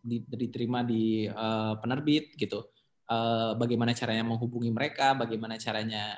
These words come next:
eh, presentasi ke mereka gitu? Apalagi kamu sekarang, eh, portofolio kamu sekarang udah tidak hanya di nasional tapi internasional gitu. Bagaimana kamu mengebangun itu semuanya untuk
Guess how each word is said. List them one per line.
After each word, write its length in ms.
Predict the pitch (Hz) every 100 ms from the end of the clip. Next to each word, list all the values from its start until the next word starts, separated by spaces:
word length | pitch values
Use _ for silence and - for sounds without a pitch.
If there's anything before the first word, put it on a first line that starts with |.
| -
eh, 320 | 113 110 104 - -
presentasi 560 | 123 117 110 107 113
ke 80 | 110
mereka 400 | 120 151 139 135
gitu? 240 | 131 - -
Apalagi 320 | - 117 131
kamu 240 | 180 151 190
sekarang, 440 | 180 - 151 170 - - _ -
eh, 120 | 123 - - _ -
portofolio 480 | 120 120 120 117
kamu 240 | 117 117 175
sekarang 320 | 156 165 170
udah 240 | 107 104 -
tidak 200 | 104 101
hanya 240 | 107 98
di 240 | 98 101 -
nasional 400 | 104 - 156 123
tapi 320 | 107 104 127 107
internasional 560 | 104 107 107 131 120 101
gitu. 160 | 101 104
Bagaimana 320 | 107 104 123
kamu 240 | 123 123 117
mengebangun 560 | 107 101 98 104 107 104
itu 240 | - _ -
semuanya 480 | - 101 101 104 101
untuk 240 | 95